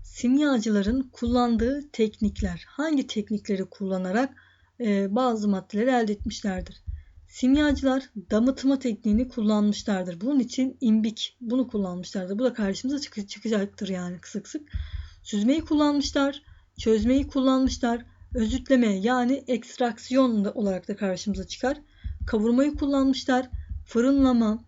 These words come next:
kristallendirme, eleme, öğütme, mayalama, yakma. Hemen aşağıya alalım. Şöyle. Yakma, e,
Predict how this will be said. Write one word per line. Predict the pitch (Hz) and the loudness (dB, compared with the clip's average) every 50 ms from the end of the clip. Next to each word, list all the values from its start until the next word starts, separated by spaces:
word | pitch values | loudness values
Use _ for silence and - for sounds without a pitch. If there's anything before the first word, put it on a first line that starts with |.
| _ _ - 175 - - - | _ _ -12 -12 -12 -8 -2
kristallendirme, | - 233 262 262 262 - - 262 240 233 233 226 226 226 220 214 226 220 220 208 202 196 214 214 _ _ - - - - | 0 2 2 0 0 0 0 0 2 4 4 4 2 2 2 2 2 4 4 4 4 4 2 -2 _ _ -12 -12 -8 -4
eleme, | 269 220 220 247 254 240 226 214 208 214 254 - - - - - _ _ - | 0 0 4 6 6 6 6 4 4 2 0 -4 -14 -20 -20 -20 _ _ -2
öğütme, | 247 214 214 233 254 - - - 226 214 202 208 233 - - - _ _ - - | 2 2 2 2 0 -2 0 2 4 4 4 2 0 -4 -10 -20 _ _ -8 0
mayalama, | 214 202 202 202 214 220 233 240 240 247 247 240 226 220 202 196 208 240 247 - - - - - - - - - - - - - | 2 4 4 4 4 4 4 4 4 4 4 4 4 4 4 2 0 -2 -4 -8 -14 -14 -12 -12 -8 -8 -8 -8 -8 -12 -6 -6
yakma. | 202 190 202 208 226 233 233 - - 240 233 208 196 202 247 262 - - - - - - _ _ - - - - - _ _ - - - - _ _ _ _ - - - | -4 0 2 2 2 0 -2 -2 2 2 4 4 4 2 -2 -4 -8 -10 -12 -12 -12 -12 _ _ -8 -8 -8 -8 -12 _ _ -20 -20 -20 -20 _ _ _ _ -16 -12 -6
Hemen | 233 226 226 220 226 233 | -4 -2 -2 -2 -2 -4
aşağıya | - 233 214 214 - 226 214 202 196 190 190 - | -4 -6 -6 -4 -2 0 0 2 0 0 -2 -4
alalım. | - 220 202 202 202 190 190 185 190 233 247 247 - | -4 -2 0 0 0 0 0 -2 -2 -2 -2 -4 -8
Şöyle. | - - - 220 196 185 180 180 180 185 202 247 294 - - - - _ _ - - - - - _ - | -12 -8 -4 -4 -2 -2 -2 -4 -4 -2 -2 -4 -4 -6 -12 -16 -16 _ _ -14 -14 -14 -14 -18 _ -6
Yakma, | 202 196 226 233 247 247 - - 233 220 208 202 240 247 - - _ _ _ _ _ _ - - - - - - - | -2 0 0 0 0 -2 0 2 2 4 4 2 0 -4 -8 -16 _ _ _ _ _ _ -12 -10 -8 -8 -8 -6 -4
e, | 240 220 214 208 208 208 214 | 0 2 2 4 4 2 2